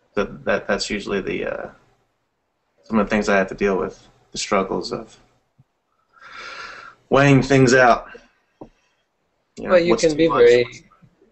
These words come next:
Speaker 2: you, you can be very structured about it, no, without getting angry. I mean, that's the, the, that's your struggle, right? How to,
Speaker 1: Yes.
Speaker 2: how to be, how to
Speaker 1: The
Speaker 2: discipline them without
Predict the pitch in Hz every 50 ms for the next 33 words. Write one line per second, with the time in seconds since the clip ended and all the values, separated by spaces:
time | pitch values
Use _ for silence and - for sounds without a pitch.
0 | _ _ _ _ _ _ _ _ _ _ _ 147 139 - - 147 139 - 156 139
1 | 135 139 131 131 135 127 127 127 127 120 120 117 117 117 113 113 127 - - -
2 | - - - - _ _ _ _ _ _ _ _ _ _ _ _ _ _ 175 _
3 | _ _ _ _ _ _ _ - - - 135 113 - - - 127 120 117 120 123
4 | 127 123 123 120 123 131 - _ _ - 131 131 131 127 123 123 123 127 123 123
5 | 123 - 123 120 117 117 117 123 127 127 117 113 113 113 113 120 120 123 120 120
6 | - - - - - - - _ _ - - - - 131 127 123 - - - -
7 | 117 110 - - 147 139 123 123 123 131 131 - - - - - _ _ _ _
8 | _ _ _ _ - 123 123 123 131 131 117 110 101 - - 127 127 123 - 123
9 | 117 135 135 - - _ _ 131 131 127 120 123 147 - - 120 107 104 123 120
10 | 120 117 117 117 110 - 120 117 117